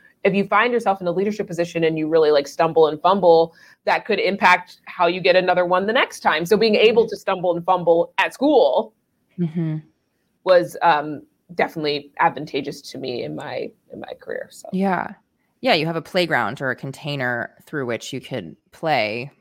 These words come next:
Speaker 1: Yeah.
Speaker 2: and, and take more risks, possibly. I would imagine you tried things that maybe you might not have otherwise tried if you knew that you could be fired. <laughs> Like
Speaker 1: Right.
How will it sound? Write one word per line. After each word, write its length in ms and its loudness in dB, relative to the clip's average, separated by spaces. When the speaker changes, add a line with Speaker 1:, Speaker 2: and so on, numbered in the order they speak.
Speaker 1:
Yeah. 200 -10
Speaker 2:
and, 400 -8
and 240 -12
take 280 -8
more 160 -6
risks, 400 -6
possibly. 560 -4
I 40 0
would 100 -2
imagine 360 -2
you 60 -10
tried 300 -2
things 220 -12
that 80 -8
maybe 180 -10
you 100 -10
might 140 -8
not 140 -8
have 100 -8
otherwise 420 -6
tried 440 -2
if 160 -10
you 80 -12
knew 160 -10
that 140 -8
you 100 -10
could 120 -10
be 80 -8
fired. 560 -2
<laughs> 360 -6
Like 140 0
Speaker 1:
Right. 320 0